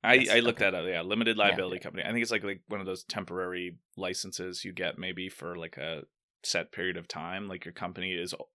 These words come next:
Speaker 1: only gonna exist for this period of time, so you can legally make money
Speaker 2: Mm-hmm.
Speaker 1: off of it.
Speaker 3: Right, and if, if anything bad happens to the company, like, you get sued or you go bankrupt, it, it, it falls under the company and not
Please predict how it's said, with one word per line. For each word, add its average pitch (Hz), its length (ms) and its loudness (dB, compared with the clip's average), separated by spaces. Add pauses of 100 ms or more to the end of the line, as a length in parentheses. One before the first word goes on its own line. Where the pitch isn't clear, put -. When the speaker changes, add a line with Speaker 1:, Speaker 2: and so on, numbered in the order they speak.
(120)
Speaker 1:
only 110 240 2
gonna 101 180 4
exist 95 320 -2
for - 80 -12
this 92 100 -6
period 92 220 -2
of 85 60 -6
time, 90 200 -4
so 90 120 -6
you 85 40 -8
can 87 140 -8
legally 90 280 -4
make 90 200 -6
money 92 220 -2
Speaker 2:
Mm-hmm. 107 100 0
Speaker 1:
off - 140 -6
of 98 120 -12
it. 101 140 -8
Speaker 3:
Right, 123 260 8 (120)
and 135 260 10
if, 131 320 2
if 139 140 2
anything 127 380 4
bad 107 240 12
happens 104 560 4
to 101 280 0
the 92 80 -4
company, 104 300 0
like, 95 180 -2
you 98 80 -4
get - 160 -2
sued 147 600 4
or 92 560 4
you 95 120 -6
go 101 160 2
bankrupt, 98 540 2
it, 98 120 0 (500)
it, 98 200 -2
it 101 160 -2
falls 107 380 4
under 104 180 2
the 98 140 0
company 101 640 -2
and 92 220 0
not 92 220 2